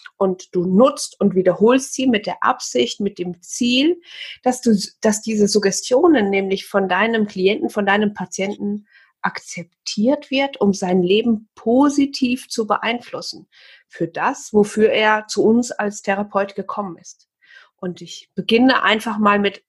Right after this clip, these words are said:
ein paar sehr einfachen Beispielen von hypnotischen Suggestionen.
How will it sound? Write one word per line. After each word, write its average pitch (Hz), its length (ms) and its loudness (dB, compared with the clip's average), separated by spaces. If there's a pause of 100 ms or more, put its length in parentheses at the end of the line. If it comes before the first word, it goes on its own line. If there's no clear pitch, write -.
(120)
ein 190 120 -10
paar 214 300 -2
sehr 196 380 0
einfachen 208 580 -2
Beispielen 226 680 0
von 196 240 -2
hypnotischen 190 680 -4
Suggestionen. 175 840 -12